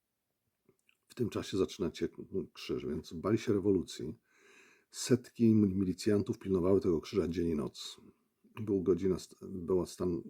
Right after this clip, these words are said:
dla milicji obywatelskiej nie ma cudów. To komuna była. W wyniku czego starali się znaleźć, kto to robi. Ksiądz, człowiek Solidarności, rurka, pompka, no takie rzeczy było, działo, leciało sporo.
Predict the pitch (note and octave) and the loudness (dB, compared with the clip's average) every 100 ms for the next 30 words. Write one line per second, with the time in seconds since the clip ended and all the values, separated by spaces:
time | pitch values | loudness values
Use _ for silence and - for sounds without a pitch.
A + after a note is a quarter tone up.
0 | - - - - _ - G2 F#2+ D#3 - | -16 -20 -20 -20 _ -4 2 4 4 6
1 | A2 F#2+ - B2+ - G#2 G#2 F#2+ - - | 4 4 2 0 2 4 4 2 -2 -8
2 | - - - _ _ _ _ - A2+ - | -8 -14 -20 _ _ _ _ -10 -8 0
3 | B2+ A2+ D2 B1+ A1 - - _ _ _ | 2 2 0 -4 -8 -10 -18 _ _ _
4 | _ _ _ F#2 C3+ C3 - G#2+ A2+ - | _ _ _ 0 0 2 2 6 6 4
5 | F2 F#2 G#2+ - D#2+ D#2+ F#2+ A2+ _ _ | 0 2 2 2 -2 -2 -2 -4 _ _
6 | _ _ _ F2+ F2+ F2+ D2 F#2 - - | _ _ _ -8 0 2 4 0 0 -8
7 | - G#2 - B2 B2 - A#1 B2 - _ | -6 -4 2 4 4 2 -4 -4 -6 _
8 | _ _ _ - - G2 F2 - - _ | _ _ _ -10 -2 0 0 -4 -10 _
9 | D2+ D2 - E2 F2 A2 G2 - - E2+ | -2 -2 -2 2 2 2 -2 -4 -4 -4
10 | - _ - _ _ _ _ - F2+ A2 | -6 _ -20 _ _ _ _ -8 2 4
11 | G#2 - F#2+ F2+ F2 E2+ - G2+ F#2+ - | 6 2 0 2 0 -2 0 0 0 -2
12 | F#2 E2 D#2+ G#2+ G2+ - - A#2+ A#2 E2+ | -4 0 2 4 2 0 -2 0 0 0
13 | D#2 D2+ D#2 - F2 F2 F#2 - F2+ - | -2 0 0 0 2 2 2 -2 -2 -4
14 | D2+ C2+ | -10 -10